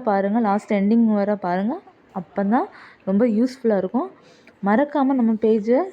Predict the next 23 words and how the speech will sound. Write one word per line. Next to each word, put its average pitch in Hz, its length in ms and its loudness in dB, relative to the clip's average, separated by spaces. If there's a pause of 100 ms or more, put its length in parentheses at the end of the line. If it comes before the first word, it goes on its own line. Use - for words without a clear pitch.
சப்ஸ்கிரைபர் 254 680 -2
பண்ணலைன்னா, 202 540 -4 (220)
மறக்காம 202 440 -2
சப்ஸ்கிரைபர் 233 680 -2
பண்ணி 196 240 -2
வைங்க. 185 280 -6 (540)
அப்பதான் 277 520 -2
நான் 214 220 2 (140)
போடுற 233 320 2
வீடியோ 196 300 -2
உங்களுக்கு 208 300 -4 (100)
நோட்டிஃபிகேஷனா 220 680 0 (120)
வரும். 208 260 0 (640)
சரியா? 185 300 -2 (460)
வாங்க 196 300 2
வீடியோக்குள்ள 202 380 0 (100)
போகலாம். 190 380 0 (1600)
இந்த 240 120 4 (140)
Aveeno 302 360 2 (160)
பாடி 226 300 4
லோஷன் 226 340 0
வந்து 202 300 -2
என்னன்னா, 190 340 -2